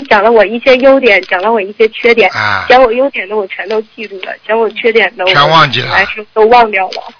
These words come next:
Speaker 2: 你都忘记了？你倒蛮有本事的嘛。
Speaker 1: 哦。
Speaker 2: 你一定要讲你优点，也不要记住，讲你缺点要记住，因为讲你缺点你要改，讲你优点，优点不讲跑不了，缺点不讲不得了，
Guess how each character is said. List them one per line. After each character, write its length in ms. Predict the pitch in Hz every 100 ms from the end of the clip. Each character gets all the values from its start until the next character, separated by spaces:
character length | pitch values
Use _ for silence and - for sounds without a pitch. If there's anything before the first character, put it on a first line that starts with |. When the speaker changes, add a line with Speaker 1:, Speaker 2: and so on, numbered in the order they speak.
| -
Speaker 2:
你 100 | 147
都 140 | 135 190
忘 240 | 208 190
记 120 | 151
了？ 400 | 135 120 107 101 -
你 100 | 135
倒 120 | 185
蛮 180 | 185 196
有 80 | 190
本 140 | 170 147 214
事 80 | 202
的 80 | 151
嘛。 260 | 131 113 90 - _ _ _ _ _ - _ -
Speaker 1:
哦。 60 | 220
Speaker 2:
你 220 | 147 160
一 140 | 185 226
定 240 | 233 226
要 280 | 214 185 151 - - - 226 - 151
讲 240 | 139 196 226
你 180 | 214 202
优 200 | 240 240
点， 420 | 190 170 170 180 - - - -
也 180 | - 170
不 120 | 160 226
要 160 | 214
记 240 | 196 196 151
住， 260 | 175 147 - _ - -
讲 200 | 208 220
你 100 | 208
缺 260 | - 233 240
点 220 | 190 175
要 140 | 175
记 200 | 160 170 151
住， 280 | 147 123 - - - -
因 120 | 185
为 120 | 226 214
讲 240 | 220 247
你 100 | 240
缺 220 | - 240
点 200 | 208 202
你 40 | 190
要 100 | 208
改， 460 | - 147 151 180 - - -
讲 200 | - 202
你 140 | 220 214
优 160 | 254
点， 340 | 240 202 165 175
优 200 | 208 277
点 220 | 220 202
不 80 | 196
讲 180 | 226 202
跑 200 | 147 165
不 80 | 170
了， 320 | 185 147 139 - -
缺 240 | - - 156
点 200 | 185 175
不 80 | 190
讲 220 | 175 156
不 80 | 180
得 140 | 175
了， 260 | 147 123